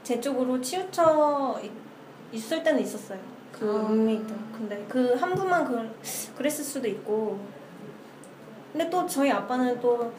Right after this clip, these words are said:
Speaker 1: 많이 청소를 하시는 편이니까 또
Speaker 2: 음.
Speaker 1: 모든 천칭이 그렇다고, 음, 생각되지는 않고.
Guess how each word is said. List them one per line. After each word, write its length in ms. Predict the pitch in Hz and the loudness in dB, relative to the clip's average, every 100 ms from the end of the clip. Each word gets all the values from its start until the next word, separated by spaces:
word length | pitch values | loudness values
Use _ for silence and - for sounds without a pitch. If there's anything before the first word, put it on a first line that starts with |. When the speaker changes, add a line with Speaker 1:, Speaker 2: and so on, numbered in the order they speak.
| - - - - | -14 -18 -20 -6
Speaker 1:
많이 340 | 220 220 233 | 0 2 2
청소를 340 | 240 339 339 302 | 0 2 4 4
하시는 320 | 320 330 311 | 4 2 0
편이니까 720 | 311 311 285 254 208 202 202 202 | 2 2 2 0 -6 -8 -8 -10
또 80 | - | -8
Speaker 2:
음. 120 | 202 | -4
Speaker 1:
모든 240 | 220 240 277 | 0 4 4
천칭이 440 | 285 320 302 269 | 4 0 -2 -2
그렇다고, 640 | - 208 208 233 214 214 214 254 - - - 220 220 - - - | -2 -4 -4 -4 -2 -2 -4 -10 -12 -12 -14 -14 -14 -14 -16 -14
음, 340 | 220 208 202 226 | -12 -12 -12 -12
생각되지는 960 | - 294 311 311 - 226 214 208 196 185 | -6 -4 -4 -6 -6 -4 -4 -4 -6 -6
않고. 480 | 170 190 214 202 | -8 -10 -8 -8